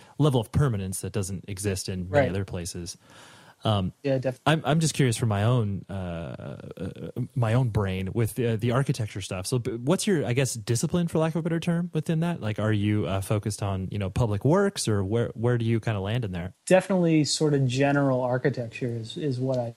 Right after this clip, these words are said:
Speaker 2: do. I, I really enjoy residential architecture 'cause it's more of, like, a one-on-one conversation with people and trying to, you know, im-,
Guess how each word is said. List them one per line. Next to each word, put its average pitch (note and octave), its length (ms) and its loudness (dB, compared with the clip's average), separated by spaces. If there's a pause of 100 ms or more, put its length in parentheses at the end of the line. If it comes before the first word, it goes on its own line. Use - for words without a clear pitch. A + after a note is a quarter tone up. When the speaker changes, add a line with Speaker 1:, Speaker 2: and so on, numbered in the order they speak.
Speaker 2:
do. B2+ 180 -2
I, C3+ 100 4
I E3 140 4
really D3+ 320 6
enjoy C3+ 240 4
residential B2+ 520 0
architecture C3+ 520 -2
'cause - 180 -4
it's A#2+ 160 -4
more B2 140 0
of, A#2 100 -4
like, A#2 140 -4
a B2 40 0
one-on-one A#2+ 800 -2
conversation B2 680 0
with B2 240 -4 (360)
people D3+ 360 6
and B2+ 140 4
trying B2+ 280 0
to, A#2 180 -2 (140)
you C#3+ 60 4
know, A#2+ 260 0
im-, C#3 200 2